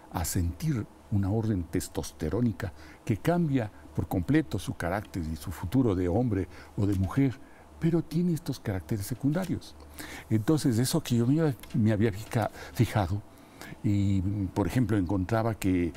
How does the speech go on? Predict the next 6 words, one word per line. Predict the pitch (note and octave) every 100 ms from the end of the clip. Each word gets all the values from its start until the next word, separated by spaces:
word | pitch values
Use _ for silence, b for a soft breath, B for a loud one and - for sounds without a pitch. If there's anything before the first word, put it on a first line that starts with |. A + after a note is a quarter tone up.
| B -
en | G#2+
las, | F#2+ F#2 D#2+
eh, | A#2 G2+ E2+ F#2 F#2
mujeres | G#2 B2 A2 A2+ -
que | A2
tenían | G#2 G2+ G2 F#2